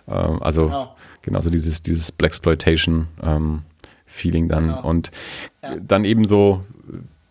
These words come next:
Speaker 1: sowas eben mal aus einer, aus einer Region, wo man's nicht schon kennt. Also dann
Speaker 2: Genau.
Speaker 1: eben zu sehen,
Speaker 2: Es
Speaker 1: okay,
Speaker 2: ist
Speaker 1: in, in Südafrika haben die, äh, das auch irgendwie aufgegriffen und da so einen Film gemacht, aber eben unter ganz anderen Bedingungen,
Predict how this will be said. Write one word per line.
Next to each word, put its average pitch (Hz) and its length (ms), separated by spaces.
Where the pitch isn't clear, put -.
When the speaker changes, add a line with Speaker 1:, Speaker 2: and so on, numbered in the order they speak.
Speaker 1:
sowas 104 360
eben 98 160
mal 95 200
aus 95 280
einer, 90 340
aus 98 260
einer 95 180
Region, 95 800
wo 98 80
man's 95 200
nicht 104 200
schon 73 220
kennt. - 520
Also 80 260
dann 82 440
Speaker 2:
Genau. - 80
Speaker 1:
eben 82 220
zu 90 120
sehen, 82 240
Speaker 2:
Es 78 140
Speaker 1:
okay, 98 120
Speaker 2:
ist 92 160
Speaker 1:
in, 87 240
in 90 140
Südafrika 92 640
haben 92 160
die, 87 320
äh, 82 200
das 82 160
auch 87 240
irgendwie 87 300
aufgegriffen 87 840
und 82 140
da 82 140
so 90 80
einen 87 80
Film 92 260
gemacht, 90 400
aber 78 240
eben 85 220
unter 85 180
ganz 90 280
anderen 95 500
Bedingungen, 90 760